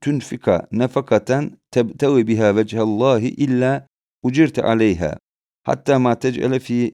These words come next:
fi imretik. Şimdi sen Allah'ın rızasını gözeterek bir nafaka verdiğinde bundan dolayı ödüllendirilirsin diyor. Öyle ki yani karının hani ağzına ikram ettiğin şey de,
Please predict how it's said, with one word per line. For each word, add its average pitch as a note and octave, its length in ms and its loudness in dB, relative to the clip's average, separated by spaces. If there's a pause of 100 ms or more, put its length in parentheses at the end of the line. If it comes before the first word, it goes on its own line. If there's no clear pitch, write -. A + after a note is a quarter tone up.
fi A#2+ 400 -4
imretik. G#2+ 520 0 (840)
Şimdi D3 260 -2
sen D#3+ 340 0 (240)
Allah'ın C#3 580 2 (380)
rızasını C3 560 0
gözeterek A#2 720 -2 (540)
bir C3 160 2
nafaka C3 640 0
verdiğinde G2+ 800 0 (420)
bundan D3+ 400 0
dolayı A#2+ 440 0
ödüllendirilirsin A#2 1080 0 (380)
diyor. G2 260 0 (220)
Öyle E3 260 4
ki C3 100 -4
yani A2+ 400 2 (220)
karının C3+ 500 2
hani G#2+ 160 -2
ağzına A#2 420 0
ikram B2 400 0
ettiğin A2+ 300 -4
şey A#2+ 320 0
de, C#3+ 200 -2